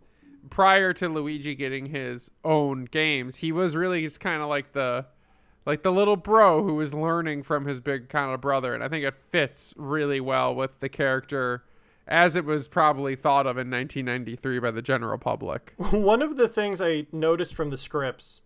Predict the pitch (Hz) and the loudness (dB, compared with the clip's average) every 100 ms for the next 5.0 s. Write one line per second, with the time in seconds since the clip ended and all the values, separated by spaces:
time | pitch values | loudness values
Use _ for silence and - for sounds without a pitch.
0 | _ _ _ _ _ 151 147 156 143 143 | _ _ _ _ _ 0 4 4 2 0
1 | 151 156 147 151 160 160 160 147 151 143 | 0 0 0 2 2 0 -2 0 0 0
2 | 135 147 160 135 135 131 - 127 131 156 | -2 -2 -6 -6 -4 -4 -4 -6 -4 -6
3 | 160 _ _ _ _ _ _ - 160 156 | -8 _ _ _ _ _ _ -8 -4 -2
4 | 180 - 175 160 - 202 247 247 196 151 | -2 0 -2 -2 -4 -4 0 -2 -2 -8